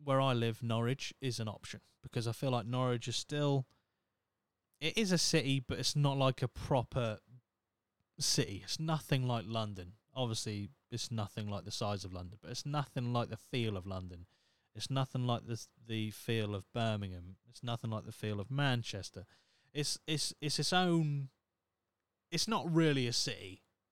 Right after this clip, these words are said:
is what I'm saying. But if you wanna follow all these steps that this article says,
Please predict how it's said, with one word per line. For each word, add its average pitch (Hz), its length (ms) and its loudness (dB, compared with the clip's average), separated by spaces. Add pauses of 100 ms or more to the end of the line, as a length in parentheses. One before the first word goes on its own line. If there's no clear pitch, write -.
is 117 140 -6
what 120 140 0
I'm 110 120 -4
saying. 127 440 4 (1600)
But 139 260 0 (2250)
if 127 160 -6
you 123 100 2
wanna 123 180 2
follow 131 320 0
all 120 160 2
these 110 200 2
steps - 540 -2
that - 160 -10
this - 460 -4 (380)
article 113 420 -2
says, - 560 -2